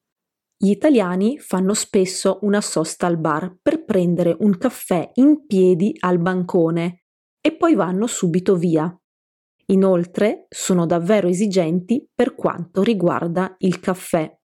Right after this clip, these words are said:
Al bar in Italia non si va solo per fare colazione, ma anche la sera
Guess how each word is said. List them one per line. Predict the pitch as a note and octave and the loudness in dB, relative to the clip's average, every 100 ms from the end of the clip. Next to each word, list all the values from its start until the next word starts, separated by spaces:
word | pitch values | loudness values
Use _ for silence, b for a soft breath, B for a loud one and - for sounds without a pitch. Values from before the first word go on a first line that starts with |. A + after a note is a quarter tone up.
| _ _ _ _ _ _ _ _ _ _ _ | _ _ _ _ _ _ _ _ _ _ _
Al | G3 F#3 | -2 0
bar | G#3+ C#4 | 0 2
in | B3 | 2
Italia | A3 F#3+ E3 F3+ G3+ A#3 - | 0 -2 -4 0 0 -2 -2
non | F#3+ G3 F#3+ | 0 2 0
si | - G3+ | 0 0
va | G#3+ | 0
solo | A3 - F#3 F3 F3 | -4 -2 2 2 0
per | F#3 | -6
fare | - F3+ F3 | -4 -4 -4
colazione, | - F3+ F3 - F#3+ E3 E3 E3 F3 _ F#3+ | -2 -2 -2 -4 0 0 -2 -4 -8 _ 0
ma | G3 G3+ | 2 0
anche | G3+ G3 E3 | -2 -2 -2
la | E3+ | -2
sera | - G3 F3+ F#3 C#4 | -2 0 2 0 -2